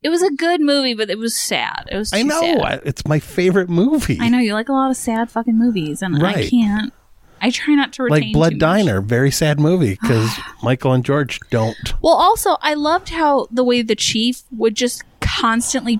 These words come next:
Speaker 1: punch the other guy cop in the stomach.
Speaker 2: Right.
Speaker 1: Like, whenever he said something dumb, he'd just turn around and just <laughs> punch him in the stomach.
Speaker 2: Which
Speaker 1: 'Cause
Speaker 2: had to have been a
Speaker 1: that's
Speaker 2: Jackie Kong choice.
Speaker 1: Which is amazing. Like, that he's just like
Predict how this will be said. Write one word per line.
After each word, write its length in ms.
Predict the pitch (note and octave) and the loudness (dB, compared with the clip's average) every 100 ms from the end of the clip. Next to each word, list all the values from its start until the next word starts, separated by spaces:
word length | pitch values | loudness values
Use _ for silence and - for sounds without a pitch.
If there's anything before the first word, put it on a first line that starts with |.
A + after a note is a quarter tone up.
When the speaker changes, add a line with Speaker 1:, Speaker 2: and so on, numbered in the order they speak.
| - | -2
Speaker 1:
punch 400 | A3 G#3 G#3+ - | -2 0 0 0
the 120 | G#3 | 0
other 180 | G3 G3 | 0 0
guy 220 | G3 F#3 | -2 -4
cop 280 | - F#3+ G3+ | -4 -4 -2
in 100 | F#3+ | -6
the 60 | F#3 | -6
stomach. 420 | G#3 - A3+ - _ _ - | -6 -2 -4 -4 _ _ -2
Speaker 2:
Right. 600 | G#3 - - - A3 - | -2 -2 -6 -6 -10 0
Speaker 1:
Like, 160 | E4+ F4+ | 0 2
whenever 340 | F#4 E4 E4+ | 4 4 2
he 80 | F#4 | 2
said 180 | G#4 E4 | 2 2
something 320 | D#4+ D4 A#3+ | 2 4 4
dumb, 340 | A#3 A3 G3+ | 2 2 0
he'd 180 | A3 B3 | 2 2
just 240 | C4+ D#4 - | 2 -2 -4
turn 280 | - C4 | 0 4
around 340 | C4+ C4+ E4+ D4+ | 4 4 4 4
and 180 | C4 B3+ | 4 2
just 220 | B3 - - - | 2 0 0 -2
<laughs> 240 | F#5 C6+ - | -4 -6 -2
punch 240 | - - | -2 0
him 180 | - F#4+ | 0 0
in 80 | F4+ | -2
the 100 | F4+ | -4
stomach. 680 | - - F#4+ D4+ C#4+ C#4+ G#4+ _ _ - - - | -8 -10 -6 -2 0 0 -2 _ _ -20 -20 -2
Speaker 2:
Which 120 | F3 G#4 | 2 4
Speaker 1:
'Cause 80 | |
Speaker 2:
had 120 | G#3 G3+ | 4 4
to 60 | |
have 140 | G3+ G3 | 2 2
been 140 | G#3 | 2
a 20 | G3 | 2
Speaker 1:
that's 60 | |
Speaker 2:
Jackie 360 | E3+ F3 F3 G3 | 2 0 0 -2
Kong 400 | - F#3+ F#3 A#3 | 0 2 2 0
choice. 560 | - C#4 E4+ - - E4 | 0 0 2 0 0 2
Speaker 1:
Which 200 | G4 F#4 | 4 6
is 180 | G4 - | 4 4
amazing. 680 | D4+ D#4 D#4 F4+ A4+ E4+ G#3 | 0 0 0 0 0 0 -2
Like, 180 | G#3 A3 | -4 -4
that 100 | B3 | -2
he's 180 | C#4 C#4 | 0 0
just 220 | D#4 - | 0 -2
like 420 | C4+ G3 F3+ - | 0 0 0 -4